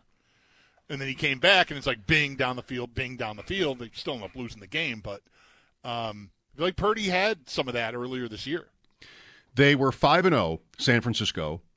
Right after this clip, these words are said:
Speaker 2: They lost at Cleveland in week six on a missed field goal at the end, but it was nineteen to seventeen. They had scored thirty or more points in every game prior to that.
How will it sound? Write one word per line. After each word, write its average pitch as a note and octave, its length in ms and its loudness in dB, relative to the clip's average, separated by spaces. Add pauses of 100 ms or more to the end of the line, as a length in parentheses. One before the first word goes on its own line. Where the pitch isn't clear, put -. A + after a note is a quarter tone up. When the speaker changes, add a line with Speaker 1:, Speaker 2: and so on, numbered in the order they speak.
(360)
Speaker 2:
They C3+ 140 6
lost C#3+ 420 6
at C3+ 200 2
Cleveland C#3+ 460 2
in A2 80 2
week A2+ 220 0
six - 560 0
on A2 140 4
a G#2+ 60 4
missed - 240 4
field B2+ 300 2
goal G#2 200 2
at F#2 80 -4
the G2+ 140 2
end, E2 320 0 (280)
but B2 260 4 (160)
it E3+ 80 2
was D#3 140 4
nineteen D3+ 420 4
to A#2 60 2
seventeen. G#2+ 500 2
They A#2 120 4
had C#3 180 4
scored B2 260 0
thirty C#3+ 380 4
or A#2+ 60 4
more A2 180 4
points A#2+ 280 0
in A#2 120 -2
every G#2 240 2
game G#2 260 2
prior G2 280 -2
to E2+ 80 -4
that. C#2+ 260 -8